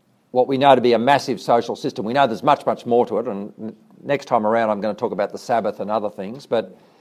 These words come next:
when I look at his life and I know how great designers and actors in the world act, I really think it exemplifies those,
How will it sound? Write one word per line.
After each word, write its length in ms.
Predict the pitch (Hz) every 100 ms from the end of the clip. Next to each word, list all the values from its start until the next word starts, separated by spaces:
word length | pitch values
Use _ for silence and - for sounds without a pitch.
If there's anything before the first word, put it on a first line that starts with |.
| _ _ _ _ _ _ _ _ _ _ _ _ _ _ _ _ _ _ _ _ _ _ _ _ _ -
when 180 | 147 143
I 60 |
look 280 | 131 143 196
at 60 | 196
his 180 | 170 139
life 400 | 135 143 165 143
and 80 |
I 80 | 123
know 320 | 120 139 160
how 160 | 147 147
great 300 | 110 143 139
designers 560 | 123 135 131 135 135 107
and 120 | 113
actors 340 | 135 127 135 113
in 100 | 117
the 80 |
world 340 | 113 120 117 -
act, 280 | 117 123 123
I 60 |
really 640 | 113 110 113 147 156 147 131
think 180 | 139 123
it 80 |
exemplifies 960 | 117 90 127 117 101 - 110 107 107 -
those, 580 | 113 110 107 104 -